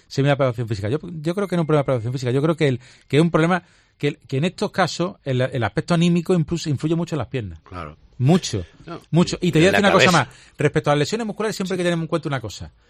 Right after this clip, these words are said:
Speaker 1: Que, eh, determinados jugadores se lesionan muscularmente mucho más que otros. Me explico. Es difícil ver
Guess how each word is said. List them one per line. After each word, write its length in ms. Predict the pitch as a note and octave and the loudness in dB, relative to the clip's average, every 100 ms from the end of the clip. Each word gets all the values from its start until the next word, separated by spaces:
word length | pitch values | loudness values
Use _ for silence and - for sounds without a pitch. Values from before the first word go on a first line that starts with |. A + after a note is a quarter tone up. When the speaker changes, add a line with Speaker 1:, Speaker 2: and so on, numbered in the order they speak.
| _ _ _ _ - - | _ _ _ _ -20 -12
Speaker 1:
Que, 300 | - D3 D3+ _ _ _ _ _ _ _ _ _ _ _ - | -2 -2 -2 _ _ _ _ _ _ _ _ _ _ _ -2
eh, 180 | D3 C#3 | 0 0
determinados 460 | D3 D3+ D3 G3 G3 | 0 2 2 0 0
jugadores 280 | G3+ A3 | 2 0
se 80 | - | 0
lesionan 300 | E3+ F#3 F#3 | -2 0 -2
muscularmente 640 | F3+ F3+ E3+ F#3 E3+ F#3+ - | -2 -2 -2 -2 -2 -6 -4
mucho 320 | E3 F#3 G3 | -4 -2 0
más 200 | F#3 G3 | 0 0
que 140 | - E3 | 0 0
otros. 300 | B2 F#2 - _ _ - _ - _ _ _ | 0 -6 -16 _ _ -20 _ -20 _ _ _
Me 100 | B2+ | -8
explico. 460 | B2+ F#3 F3 G2+ - _ _ _ _ _ - | -2 0 -2 -4 -12 _ _ _ _ _ -4
Es 120 | F3+ | -4
difícil 440 | G#3 - G3 F3 D#3 | -2 -4 -4 -2 -2
ver 220 | G#3 | -2